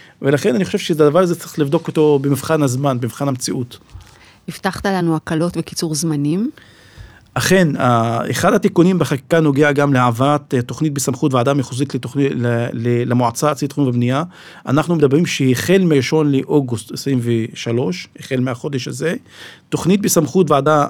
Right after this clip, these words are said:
Speaker 1: מחוזית, שהיא כוללת חמש מאות יחידות דיור, ולא,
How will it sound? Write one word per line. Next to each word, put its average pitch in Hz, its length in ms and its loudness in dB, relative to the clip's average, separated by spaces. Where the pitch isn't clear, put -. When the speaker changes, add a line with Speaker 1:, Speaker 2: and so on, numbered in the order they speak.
Speaker 1:
מחוזית, 127 560 0
שהיא 143 260 -2
כוללת 156 420 4
חמש 156 280 0
מאות 151 180 0
יחידות 139 280 0
דיור, 131 300 4
ולא, 151 500 4